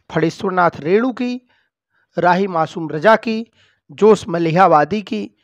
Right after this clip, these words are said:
सुमित्रा नंदन पंत की। तो यहाँ पर सही विकल्प आपके सामने आ गया है, जो सही विकल्प है जोश मलिहावादी की।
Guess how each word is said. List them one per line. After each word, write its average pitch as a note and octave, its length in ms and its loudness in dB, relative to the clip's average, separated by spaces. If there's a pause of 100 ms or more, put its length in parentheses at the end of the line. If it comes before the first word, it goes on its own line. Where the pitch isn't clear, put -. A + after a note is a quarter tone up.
(100)
सुमित्रा F3 540 -4
नंदन D#3+ 320 -2
पंत G3 300 -4
की। D3+ 180 -14
तो - 400 -20
यहाँ F3+ 200 -6
पर F#3 140 -6
सही G3 300 -6
विकल्प F#3+ 380 -6
आपके D#3+ 280 -4
सामने D#3 360 -6
आ E3 180 -2
गया G#3+ 240 0
है, G#3+ 240 -2 (340)
जो F3+ 120 -14
सही F#3 300 -6
विकल्प F3+ 380 -8
है D3+ 200 -10 (340)
जोश A3+ 560 0
मलिहावादी D#3+ 720 -4
की। B2+ 380 -20